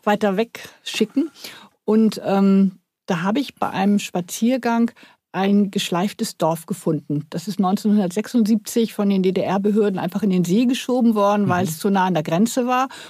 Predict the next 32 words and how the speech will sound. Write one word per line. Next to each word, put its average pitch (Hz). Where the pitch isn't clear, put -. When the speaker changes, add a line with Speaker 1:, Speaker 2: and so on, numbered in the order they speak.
Speaker 1:
Und 185
da 190
findet 220
man 196
jetzt 190
noch 180
den, 185
so 185
ein 175
Ortsschild 277
und 196
so 196
ein 180
Gedenkstein 226
an 208
dieses 208
Dorf 202
und 156
eine 175
Karte. 247
Und 196
vor 196
allen 180
Dingen 214
findet 214
man 190
im 175
Wald 185
noch 202
so -
alte 196
Fliesenreste 202